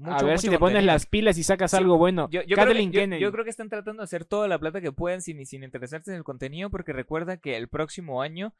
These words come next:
Speaker 2: ya está libre de derechos la figura de Mickey Mouse.
Speaker 1: El personaje Mickey
Speaker 2: El
Speaker 1: Mouse.
Speaker 2: personaje Mickey
Speaker 1: Carajo.
Speaker 2: Mouse. Entonces, siento que ellos están tratando de hacer toda la plata que puedan porque se puede ir a declive el próximo año,
Speaker 1: Antes de que
Speaker 2: porque la
Speaker 1: haga-
Speaker 2: gente puede agarrar esa vaina y puede hacer lo que se le dé la gana con
Speaker 1: Antes
Speaker 2: eso.
Speaker 1: de que haga un Winnie Pooh.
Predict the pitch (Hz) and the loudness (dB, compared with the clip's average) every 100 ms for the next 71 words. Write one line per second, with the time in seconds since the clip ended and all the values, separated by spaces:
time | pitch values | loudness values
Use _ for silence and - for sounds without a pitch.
0 | _ 165 165 - 160 175 185 170 160 135 | _ -20 -20 -18 -18 -18 -18 -16 -16 -16
1 | 131 143 - 170 - - 143 131 120 135 | -16 -18 -18 -20 -20 -20 -16 -16 -16 -20
2 | 123 160 160 123 147 160 143 151 190 147 | -18 -14 -12 -14 -18 -20 -16 -12 -10 -12
3 | 113 - 147 143 143 147 160 160 151 143 | -14 -18 -18 -18 -6 -4 -4 -8 -14 -12
4 | 143 151 143 - 131 143 160 151 107 107 | -8 -6 -6 -10 -12 -12 -14 -12 -10 -10
5 | 151 147 113 - - _ _ _ _ _ | -12 -14 -16 -20 -20 _ _ _ _ _
6 | - 131 147 170 170 - - 165 160 196 | -14 -10 -8 -10 -14 -14 -14 -14 -14 -18
7 | _ 190 196 226 - 151 165 156 151 165 | _ -14 -10 -10 -12 -14 -14 -18 -18 -18
8 | 165 165 151 139 165 147 135 147 151 147 | -18 -18 -20 -14 -12 -10 -12 -14 -12 -10
9 | 170 165 160 156 175 170 - 135 147 151 | -10 -10 -10 -10 -12 -12 -14 -12 -8 -8
10 | 151 160 139 117 _ 170 185 180 175 175 | -6 -8 -10 -14 _ -16 -12 -12 -12 -14
11 | 131 151 147 175 147 143 160 170 170 165 | -16 -16 -16 -18 -14 -8 -4 -4 -4 -6
12 | 160 156 160 160 147 165 165 180 _ 180 | -4 -2 -2 -2 -2 -6 -14 -18 _ -18
13 | 156 139 151 165 175 165 170 160 160 165 | -12 -8 -8 -8 -14 -16 -14 -12 -12 -14
14 | 165 147 135 123 135 135 139 139 151 151 | -16 -16 -14 -12 -10 -10 -12 -8 -8 -6
15 | 147 131 135 135 135 135 131 131 123 135 | -6 -4 -4 -4 -6 -6 -8 -8 -10 -10
16 | 127 | -10